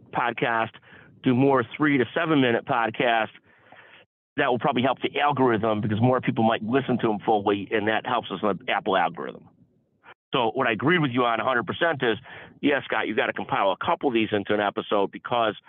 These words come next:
then you've got some longer episodes to go with short episodes.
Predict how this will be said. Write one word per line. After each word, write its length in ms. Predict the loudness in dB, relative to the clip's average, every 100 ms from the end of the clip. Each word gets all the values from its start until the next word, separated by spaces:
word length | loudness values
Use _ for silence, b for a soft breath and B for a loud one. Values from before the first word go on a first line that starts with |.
| B B B
then 420 | -4 0 2 0 -2 _ _
you've 140 | -6
got 140 | -4 -4
some 80 | -4
longer 320 | 0 0 0
episodes 260 | -2 -4 -4
to 60 | 0
go 60 |
with 120 | 0
short 180 | 0 0
episodes. 360 | 0 -4 -16